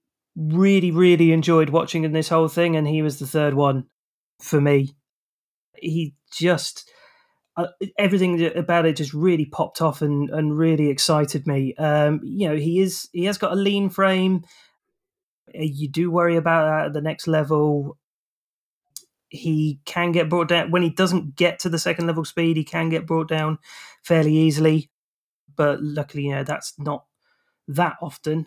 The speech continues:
Um, he, he, he, he definitely but turns on the burners more often than not. His blocking's not the greatest, even though he's, uh, obviously, yeah, trying to put enough power behind it. But I just really, really, really enjoyed watching this guy.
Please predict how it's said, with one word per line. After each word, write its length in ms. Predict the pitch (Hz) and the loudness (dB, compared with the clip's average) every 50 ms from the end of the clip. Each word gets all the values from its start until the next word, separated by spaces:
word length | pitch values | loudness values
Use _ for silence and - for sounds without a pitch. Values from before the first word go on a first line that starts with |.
| - 156 | -8 -6
Um, 340 | 156 151 147 147 147 143 | -4 -2 -2 -2 -2 -2
he, 120 | 147 147 139 | -4 -4 -4
he, 260 | 139 143 139 143 139 | -6 -6 -6 -6 -6
he, 220 | - 143 139 135 - - | -4 -4 -4 -4 -6 -6
he 180 | - 147 143 139 | -6 -4 -4 -4
definitely 380 | 139 160 147 - - 151 143 139 | -4 -4 -6 -4 -4 -4 -4 -2
but 260 | 160 147 - - - | -4 -6 -6 -6 -8
turns 240 | - 160 156 143 139 | -4 -2 -2 -2 -2
on 120 | 143 139 | -2 -2
the 60 | 139 | -2
burners 320 | 127 143 139 139 135 123 - | -2 -2 -2 -2 -2 -2 -2
more 160 | 143 139 151 | 0 2 0
often 200 | 147 - - 139 | 0 0 0 -2
than 100 | 135 127 | -2 0
not. 220 | 135 135 135 - - - - - - - - - _ _ _ _ _ _ _ _ _ _ _ _ _ _ _ - - _ _ _ _ _ - | 0 -2 -2 -2 -6 -20 -20 -20 -20 -20 -20 -20 _ _ _ _ _ _ _ _ _ _ _ _ _ _ _ -20 -20 _ _ _ _ _ -4
His 140 | 170 143 | -4 -4
blocking's 500 | 139 - 175 156 - - 160 147 131 - | 0 0 0 0 0 0 -2 -2 -2 0
not 240 | 160 151 - - _ _ - | 0 -2 -2 -2 _ _ -8
the 60 | 165 | -8
greatest, 600 | 143 139 160 147 143 139 139 - 156 151 143 - | -6 -2 -2 -2 -2 -2 -4 -2 -4 -4 -4 -2
even 220 | 165 147 139 143 139 | -4 -4 -2 -2 -2
though 160 | 139 139 139 | -2 -2 -2
he's, 320 | 139 139 131 127 139 135 | -2 -2 -4 -6 -4 -4
uh, 220 | 139 135 135 135 139 | -2 0 0 0 -2
obviously, 280 | 139 135 139 - - 135 | -4 -6 -8 -8 -6 -4
yeah, 220 | 131 139 131 127 | -2 -2 -2 -4
trying 320 | 123 - - 156 143 139 131 | -6 -6 -4 -2 -2 -2 -2
to 40 | 127 | -4
put 260 | - - 160 - - | -4 -4 -4 -4 -4
enough 240 | 151 147 139 139 - | -4 -4 -4 -6 -6
power 300 | - 156 143 139 143 139 | -6 -4 -2 -2 -2 -2
behind 400 | 135 131 131 139 139 135 135 143 | -2 -4 -4 -4 -2 -2 -2 -4
it. 160 | 151 - _ | -4 -4 _
But 200 | - 165 - - - - - - - - - | -2 -2 -2 -2 -8 -20 -20 -20 -16 -8 -6
I 80 | 190 | -4
just 260 | - - 233 233 - 165 | -4 -2 -4 -4 -4 -4
really, 400 | 143 147 202 208 208 208 202 175 | 0 2 2 2 4 2 0 0
really, 380 | 147 151 175 190 190 190 165 | 0 0 2 2 2 2 2
really 320 | 165 170 180 180 165 165 170 | 0 2 2 2 2 2 2
enjoyed 400 | 165 156 - 156 170 165 156 147 | 2 0 0 2 2 2 2 2
watching 340 | 156 165 - - - 143 | 0 -2 -2 -2 -6 -4
this 140 | 143 147 139 - | -4 -4 -6 -4
guy. 320 | - 143 135 131 131 | -4 -2 -2 -2 -2